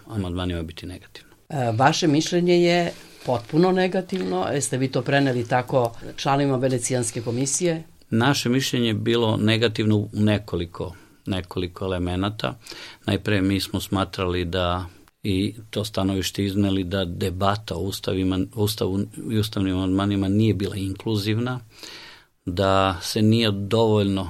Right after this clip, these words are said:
Speaker 1: vremena ostavilo učesnicima, niti se su svi relevantni učesnici mogli da imaju uticaj na ishod postupka.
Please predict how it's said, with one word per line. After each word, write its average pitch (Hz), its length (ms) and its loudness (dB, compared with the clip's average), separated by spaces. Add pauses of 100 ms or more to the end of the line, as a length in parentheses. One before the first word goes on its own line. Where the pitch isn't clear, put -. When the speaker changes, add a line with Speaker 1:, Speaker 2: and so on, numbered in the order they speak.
(140)
Speaker 1:
vremena 101 560 0
ostavilo 95 800 0
učesnicima, 110 840 -2
niti 110 440 2
se 101 340 -2 (540)
su - 280 -6 (120)
svi 123 280 4
relevantni 110 520 4
učesnici 107 600 -2
mogli 101 340 2
da 98 120 0
imaju 101 340 0
uticaj 107 500 -2
na 95 140 -2
ishod 87 500 -6
postupka. - 400 -14